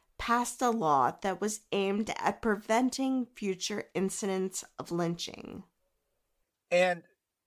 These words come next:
Speaker 2: in case you are curious, in regard to why we are telling you about the Ohio anti-lynching law of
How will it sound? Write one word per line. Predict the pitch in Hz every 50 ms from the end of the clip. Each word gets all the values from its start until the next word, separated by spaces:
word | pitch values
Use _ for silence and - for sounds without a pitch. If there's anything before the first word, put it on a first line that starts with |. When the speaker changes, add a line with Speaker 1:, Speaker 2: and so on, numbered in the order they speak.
| _
Speaker 2:
in | - 185 151
case | - - 233 277 285 - -
you | 196
are | 170 147
curious, | 123 - - 208 202 170 131 110 101 101 - - - - _ _ _ _ _ _ _ _ _ _ _
in | - 185 156
regard | 165 156 143 185 190 185 175
to | - 143
why | 135 131 131 139 160 180 175 151 123 117 113 110 110 - _ _ _ _ _ -
we | 143 143
are | 143 143
telling | - - - 240 247 220 185 151
you | 135 123 127 127 123 _ -
about | - 127 143 139 135 131 131 - _ _ _ _ _ _ _ _
the | 143 147
Ohio | 147 135 131 160 180 190 190 185 185 170 - - -
anti-lynching | 180 170 160 - - 151 151 147 170 208 196 - - 151 135
law | 131 127 123 120 120 117 110 - _ _ _ _ _ _ - -
of | - 143 127